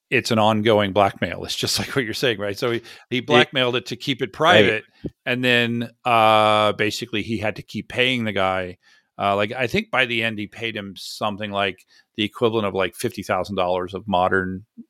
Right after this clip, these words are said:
Speaker 1: money. Um, but he, but that's the thing. It's the same thing that, that basically you pay the ransom. What you've just proven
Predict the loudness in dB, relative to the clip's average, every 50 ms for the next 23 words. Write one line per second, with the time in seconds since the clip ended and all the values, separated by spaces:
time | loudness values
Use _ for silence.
0 | _ -6 -2 0 0 2 0 -2 -4 -6 _ -20 -20 -20 -20 -20 _ _ -2 2
1 | 4 4 6 6 4 4 2 0 -2 -6 -8 -10 -8 -2 0 0 0 0 -2 -4
2 | -2 0 2 0 0 -2 -4 _ _ _ -2 0 2 2 2 2 0 -4 -6 -2
3 | 0 2 0 0 -2 -6 -6 -4 -2 -2 -2 0 0 0 -2 0 -2 -6 -8 -8
4 | -12 -20 -16 -8 -2 -2 -2 -2 0 2 2 2 2 0 -2 -4 -6 -4 -4 -6
5 | -6 -2 0 2 2 2 2 2 2 2 2 0 -2 -4 -6 -6 -8 -12 -20 -20
6 | -20 _ 0 0 0 0 0 -2 -2 0 0 -2 -2 -2 -4 -2 2 2 4 4
7 | 2 0 -2 -2 -4 -8 -12